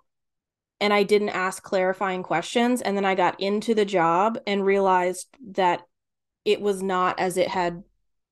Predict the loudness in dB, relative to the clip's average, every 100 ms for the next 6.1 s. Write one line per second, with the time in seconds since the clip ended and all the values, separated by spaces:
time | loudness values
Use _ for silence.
0 | _ _ _ _ _ _ _ -4 0 2
1 | 2 0 -2 -2 0 -2 -6 -4 -6 -6
2 | -8 -8 -8 -10 _ _ _ _ _ _
3 | _ _ _ -6 -4 0 0 2 2 4
4 | 4 2 2 -2 -6 _ _ -4 -2 2
5 | 2 0 -6 -8 0 4 6 6 4 2